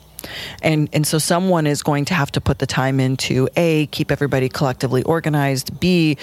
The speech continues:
create assignments, even if you're sharing leadership throughout the course of the group that's together,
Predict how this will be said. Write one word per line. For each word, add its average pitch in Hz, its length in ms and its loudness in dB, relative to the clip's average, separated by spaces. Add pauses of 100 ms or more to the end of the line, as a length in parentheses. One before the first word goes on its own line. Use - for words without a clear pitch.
(300)
create 143 280 0
assignments, 147 580 0
even 143 160 0
if 139 140 0
you're 135 140 0
sharing 135 500 0
leadership 135 460 0
throughout 127 340 -2
the 123 80 -4
course - 380 -2
of 139 320 -4
the 131 340 2
group 143 440 0 (420)
that's 156 200 -2
together, 156 460 0